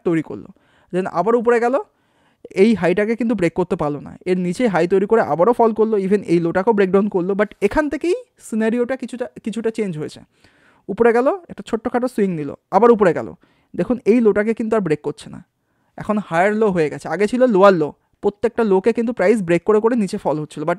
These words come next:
এখানে এসে আর লোগুলোকে ব্রেক করছে না, উপরে যাচ্ছে, বরঞ্চ হাইগুলোকে আবার ব্রেক করে দিচ্ছে। উপরে গেল, আবার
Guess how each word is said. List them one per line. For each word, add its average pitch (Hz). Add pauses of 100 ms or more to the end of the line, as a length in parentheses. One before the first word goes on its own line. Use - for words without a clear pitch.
(120)
এখানে 233
এসে 320 (580)
আর 185 (100)
লোগুলোকে 196
ব্রেক 160
করছে -
না, - (100)
উপরে 214
যাচ্ছে, -
বরঞ্চ 190 (120)
হাইগুলোকে 233
আবার 233
ব্রেক 165
করে 156
দিচ্ছে। - (100)
উপরে 208
গেল, 220 (220)
আবার 190